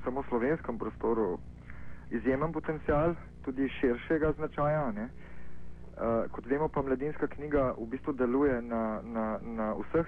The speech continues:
trgih bivše Jugoslavije, kjer je pa ravno tako, imamo, se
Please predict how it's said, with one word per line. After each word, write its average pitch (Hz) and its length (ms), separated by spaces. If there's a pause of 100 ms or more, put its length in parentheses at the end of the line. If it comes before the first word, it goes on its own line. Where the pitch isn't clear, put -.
trgih 156 340 (520)
bivše 156 300
Jugoslavije, 147 720 (720)
kjer 131 200
je 131 80
pa 131 140
ravno 143 260
tako, - 300
imamo, 139 500
se 123 80